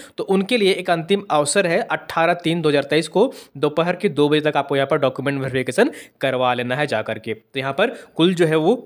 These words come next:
आ, लिस्ट यहाँ पर जारी की गई है। जैसा कि आप यहाँ पर देख पा रहे हैं, डेट सोलह तीन दो हज़ार तेईस को टाइम यहाँ पर मेंशन किया गया है, ग्यारह पी एम से लेकर एक पी एम के बीच में यहाँ पर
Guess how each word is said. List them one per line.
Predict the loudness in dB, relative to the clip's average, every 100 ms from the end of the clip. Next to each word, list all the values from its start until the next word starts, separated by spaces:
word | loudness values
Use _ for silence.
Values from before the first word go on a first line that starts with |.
| -2
आ, | -2
लिस्ट | 0 -4 -2
यहाँ | -2 0
पर | 0
जारी | 0 -2 -2
की | 0
गई | 0 0
है। | -2 -2
जैसा | -6 -8 -4
कि | 0
आप | 0 0
यहाँ | 0
पर | 0
देख | 0 0
पा | 0
रहे | 0
हैं, | 0
डेट | -2 -2
सोलह | -2 -2 0 2 0 -2
तीन | -4 0
दो | 0
हज़ार | 0 -2 0
तेईस | -2 0
को | -2
टाइम | 0 -2 -2
यहाँ | 0 0
पर | 2 -2 -2 -14 -6
मेंशन | -4 -2 -2 -4
किया | -2 -2
गया | 0
है, | -2 -4
ग्यारह | -2 0 -2
पी | -2 0
एम | 0
से | 0
लेकर | -2 2 0 0
एक | -4 -4 -4
पी | 0
एम | 0
के | 0
बीच | -2 0
में | 0
यहाँ | 0
पर | 2 0